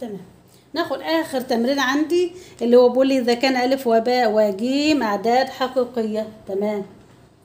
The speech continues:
فإن جذري المعادلة س تربيع زائد اتنين ألف س زائد ألف تربيع بتساوي باء تربيع زائد جيم تربيع، نوعه إيه بقى؟ ما هو ما ادانيش اختيارات، كملوا، ك-، اعتبروها مسألة تكميل، تك-، آه،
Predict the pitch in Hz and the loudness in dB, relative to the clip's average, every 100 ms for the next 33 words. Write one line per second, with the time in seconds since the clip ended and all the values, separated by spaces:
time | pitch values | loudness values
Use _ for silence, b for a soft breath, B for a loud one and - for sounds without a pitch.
0 | _ _ b b b b _ 254 277 311 | _ _ b b b b _ -2 -2 -2
1 | 302 247 240 220 233 269 247 214 220 214 | -6 -4 -4 -2 -2 -2 -2 -6 -8 -8
2 | - - _ - 226 226 208 220 240 220 | -12 -20 _ -8 -4 -2 -2 -2 0 0
3 | 196 269 277 - 247 277 247 226 214 220 | 0 -4 -6 -4 -4 -2 -4 -2 -4 -6
4 | 226 240 247 226 233 247 - 254 233 196 | -6 -6 -4 -4 -4 -4 -6 -4 -4 -4
5 | 220 214 233 240 - 240 214 233 202 202 | -6 -4 -2 -4 -4 -4 -4 -2 -4 -4
6 | 202 240 233 254 240 214 - 240 208 220 | -4 -2 -2 -4 -6 -6 -4 -2 -2 -4
7 | 202 185 185 254 269 254 220 196 185 214 | -4 -6 -4 -4 -2 -4 -4 -4 -4 -4
8 | 202 202 294 320 254 247 254 214 180 - | -4 2 6 6 4 0 0 -2 -6 -8
9 | 208 208 226 285 247 220 208 220 240 247 | -6 -6 -2 0 0 -2 -8 -8 -8 -10
10 | - 220 196 202 - - 226 233 220 - | -6 -4 -4 -6 -10 -8 -6 -4 -4 -8
11 | B B B - 254 220 240 220 277 294 | B B B -10 -8 -6 -6 -2 -2 -2
12 | 247 - 269 269 269 - 202 202 220 233 | -4 -6 -4 -4 -4 -10 -10 -6 -6 -6
13 | 254 233 - - 233 196 196 196 | -4 -6 -8 -14 -12 -10 -10 -10